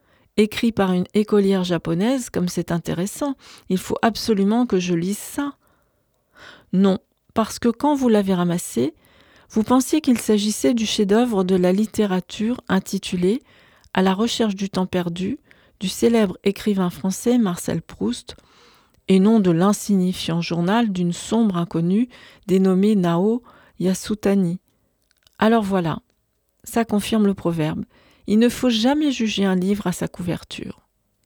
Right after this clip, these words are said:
J'espère que vous n'êtes pas trop déçus. Ce n'est pas moi qui l'ai fait, c'est un livre truqué. Je l'ai acheté tel quel,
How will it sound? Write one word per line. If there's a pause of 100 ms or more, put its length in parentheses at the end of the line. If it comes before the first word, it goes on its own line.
(600)
J'espère
que
vous
n'êtes
pas
trop
déçus. (720)
Ce
n'est
pas
moi
qui
l'ai
fait, (540)
c'est
un
livre
truqué. (640)
Je
l'ai
acheté
tel
quel,